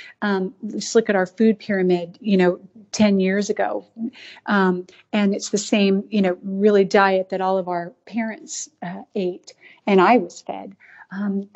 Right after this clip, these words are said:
y-, you know, we have gut dysbiosis. And when you have gut dysbiosis, you are not going to be able to make the serotonin and the dopamine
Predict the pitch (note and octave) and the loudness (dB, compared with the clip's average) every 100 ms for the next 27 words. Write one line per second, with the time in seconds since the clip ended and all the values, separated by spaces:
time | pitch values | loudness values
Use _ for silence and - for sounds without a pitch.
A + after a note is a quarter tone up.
0 | - _ - - - A#3 G#3+ G3+ F#3+ A#3 | -20 _ -12 -10 -4 -2 0 -2 -2 -2
1 | A#3 A3 F#3+ G#3 G#3 G#3+ - F#3 F#3 F#3 | -2 -4 -4 -4 -4 -8 -6 -4 -2 -4
2 | G#3 - - - - G3 A3 A3 A3+ F#3 | -6 -10 -12 -10 -6 -2 0 2 0 2
3 | G#3+ - A3+ - F#3+ F#3 F3+ F3+ G3 - | 0 0 -6 -6 -8 -6 -6 -8 -10 -6
4 | G#3+ G#3+ G3+ G3 G#3 A3 G3+ G3 F#3+ F#3 | -4 -2 0 0 -2 -4 -2 -2 -2 -2
5 | G#3 G3+ G3 G3 G3+ G3+ - F#3 F#3+ G3+ | 0 4 4 2 -2 -8 -8 -4 -2 -4
6 | G3 - - G3+ - G3 G3 G3 G#3+ G3+ | -6 -8 -12 -10 0 2 2 -2 -6 -4
7 | G3+ F#3 F3+ F3+ F#3+ F#3+ G#3+ G#3+ F3+ F#3+ | 0 0 0 0 2 2 2 -2 -2 -4
8 | G3+ | -6